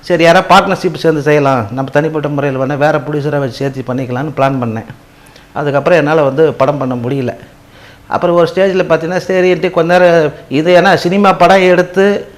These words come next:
ரிலீஸ் பண்ணி அதுல லாபம் வந்தா தான் நம்ம அதுல வந்து சினிமால கன்ஃபார்ம். அது வரைக்கும் இடையில வருமானமே கிடையாது.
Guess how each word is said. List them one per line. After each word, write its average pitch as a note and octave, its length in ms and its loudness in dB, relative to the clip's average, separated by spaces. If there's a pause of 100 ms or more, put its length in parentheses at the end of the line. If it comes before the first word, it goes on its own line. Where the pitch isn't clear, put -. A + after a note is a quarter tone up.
(300)
ரிலீஸ் F3 360 2
பண்ணி F3+ 200 2
அதுல E3+ 260 4
லாபம் F3 340 6
வந்தா E3+ 280 4
தான் F#3 220 4
நம்ம F3+ 200 0
அதுல D3 180 2
வந்து D#3+ 200 0
சினிமால D#3+ 420 -2 (600)
கன்ஃபார்ம். C3 440 0 (560)
அது C#3 160 -8
வரைக்கும் D#3 320 2
இடையில D#3+ 180 2 (100)
வருமானமே E3 460 0
கிடையாது. A#2+ 380 0